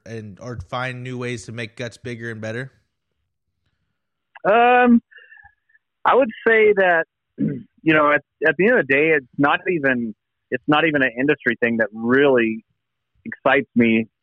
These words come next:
Speaker 2: um, to get going. It's, or to, or to progress Guts or grow Guts.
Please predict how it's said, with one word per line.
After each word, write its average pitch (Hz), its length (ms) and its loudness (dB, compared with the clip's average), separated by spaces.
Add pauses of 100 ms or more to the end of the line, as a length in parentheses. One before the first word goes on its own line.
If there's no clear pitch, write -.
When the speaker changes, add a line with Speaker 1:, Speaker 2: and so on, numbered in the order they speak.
(160)
Speaker 2:
um, 104 320 0
to 117 80 -2
get 117 160 0
going. 120 420 2
It's, 120 140 -4 (760)
or 120 220 4
to, 120 140 0
or 117 280 2
to 113 260 4 (1000)
progress 127 360 -2 (120)
Guts 127 240 2
or 123 60 -2
grow 120 300 2
Guts. 117 300 -2